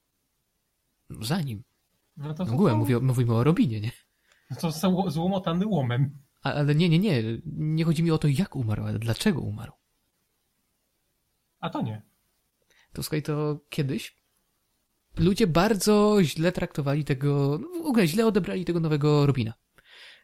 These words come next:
Speaker 1: Nie spodobało się to nikomu i D C postanowiło, że odbędzie się głosowanie. I w następnej edycji komiksu pojawił się taki mały dopisik.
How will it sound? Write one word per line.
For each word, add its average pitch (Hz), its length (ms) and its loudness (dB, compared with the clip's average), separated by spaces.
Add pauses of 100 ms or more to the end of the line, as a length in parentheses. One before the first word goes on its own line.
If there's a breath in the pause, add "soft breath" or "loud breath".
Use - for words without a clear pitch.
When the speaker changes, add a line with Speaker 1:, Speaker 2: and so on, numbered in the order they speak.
Speaker 1:
Nie 254 120 -2
spodobało 127 540 0
się 151 100 -4
to 156 100 0
nikomu 127 400 0
i 156 560 -2
D 139 160 -2
C 202 160 -2
postanowiło, 151 640 0
że 139 300 0 (560 loud breath)
odbędzie 170 300 2
się 156 120 -4
głosowanie. 139 640 2 (1160)
I 156 160 2
w 139 100 0
następnej 208 500 0
edycji 180 300 -4
komiksu 175 420 -2
pojawił 170 400 0
się 175 120 -4
taki 180 260 -6
mały 180 240 2
dopisik. 156 600 -4